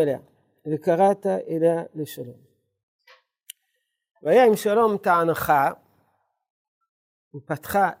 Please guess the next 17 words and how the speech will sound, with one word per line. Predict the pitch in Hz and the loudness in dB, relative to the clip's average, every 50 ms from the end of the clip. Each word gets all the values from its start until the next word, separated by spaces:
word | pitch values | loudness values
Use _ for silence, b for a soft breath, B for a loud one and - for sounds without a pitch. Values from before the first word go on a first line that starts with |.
| _ - | _ -10
לך, | 139 127 120 139 165 - - - - _ _ _ _ _ _ _ _ _ _ _ _ _ _ _ _ _ _ _ _ _ _ _ _ _ _ _ _ _ _ _ _ _ _ _ _ _ _ - | -8 -8 -8 -10 -12 -14 -18 -20 -20 _ _ _ _ _ _ _ _ _ _ _ _ _ _ _ _ _ _ _ _ _ _ _ _ _ _ _ _ _ _ _ _ _ _ _ _ _ _ -6
והיה | 139 196 262 262 | -2 0 0 0
כל | - - 240 220 | 2 2 2 4
העם | 226 247 262 240 | 4 4 4 2
הנמצא | 226 220 208 208 196 - - 220 226 | 2 0 0 -2 -2 -4 -2 -2 0
בה, | 214 226 220 | 0 0 0
יילחמס | 208 202 185 180 170 - 196 185 185 180 190 202 180 - 170 | 0 -2 -2 -4 -4 -6 -6 -4 -2 -2 -2 -2 -4 -6 -8
ועבדוך. | 170 165 151 160 156 147 147 123 - - - _ _ _ _ _ _ _ _ _ _ _ _ _ _ _ _ _ _ _ _ _ _ _ _ _ _ _ _ _ _ _ _ _ _ _ _ | -8 -4 -4 -4 -4 -4 -8 -12 -14 -18 -20 _ _ _ _ _ _ _ _ _ _ _ _ _ _ _ _ _ _ _ _ _ _ _ _ _ _ _ _ _ _ _ _ _ _ _ _
ואם | 143 147 165 165 | -6 -2 0 2
לא | 170 165 | 2 2
תשיני | 156 - 160 - - 160 151 151 151 | 0 -2 -6 -6 -4 -4 -4 -2 -2
ממך, | 151 151 147 147 147 160 185 202 - - - _ _ _ _ _ _ _ _ | -2 -2 -2 -2 -2 -4 -4 -6 -10 -16 -20 _ _ _ _ _ _ _ _
ועשתה | 147 156 147 143 - - 190 180 | -10 -10 -8 -8 -6 -2 0 2
עמך | 170 160 156 143 135 135 - - 160 151 143 139 - - - | 2 0 -2 -6 -10 -8 -6 -2 -2 -2 -2 -4 -8 -10 -10
מלחמה, | 151 151 139 131 - - 143 131 127 120 120 123 123 135 165 196 220 294 285 _ _ _ _ _ _ _ _ _ _ _ _ _ _ _ _ _ _ - | -10 -8 -8 -10 -12 -14 -14 -14 -14 -14 -14 -14 -12 -12 -10 -12 -12 -14 -18 _ _ _ _ _ _ _ _ _ _ _ _ _ _ _ _ _ _ -10
וצרת | 196 190 - 254 233 214 185 - 208 | -8 0 2 2 2 2 0 0 0
עליה." | 185 175 170 151 127 | 0 2 2 0 -2